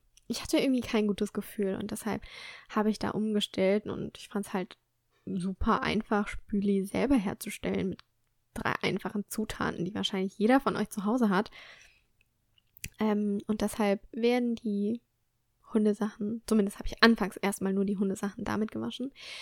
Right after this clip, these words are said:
Ähm, was man sagen muss, natürlich ist es so, es löst nicht alles, wenn du jetzt zum Beispiel Avocado gegessen hast und du lässt das im Spülbecken stehen, das trocknet fest, dann kriegst du es kaum noch raus. Ähm,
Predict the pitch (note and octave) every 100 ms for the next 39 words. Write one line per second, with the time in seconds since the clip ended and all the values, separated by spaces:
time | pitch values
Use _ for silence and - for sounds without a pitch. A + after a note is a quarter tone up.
0 | - - - C4 C4+ C4+ C4+ C4+ C#4 -
1 | _ - - E4 G4 F4+ E4+ D#4+ D#4 D4+
2 | D4 B3+ - C4+ C4 - B3+ B3 - A#3
3 | A3+ A3+ A3+ A#3+ - A3+ A3+ - - _
4 | _ _ _ _ _ _ _ _ _ _
5 | - - _ _ G3+ B3 D4 B3 A3+ A3
6 | G#3+ G#3 G#3+ - G3+ G3+ - A3+ C4 F3+
7 | F3 F#3 - G3+ G#3+ C4 - - G#3+ G#3
8 | G#3 - F#3+ F#3+ - - F3+ - C4 -
9 | G3 - F#3+ G#3 G3 - - - F#3 -
10 | G#3+ G#3+ - _ _ G3 - A#3+ F#3 -
11 | - - D4 B3+ G#3+ - D#4 G#3+ G#3 -
12 | - - - - - - - A3+ A3+ A3+
13 | A3+ A3+ A3+ A#3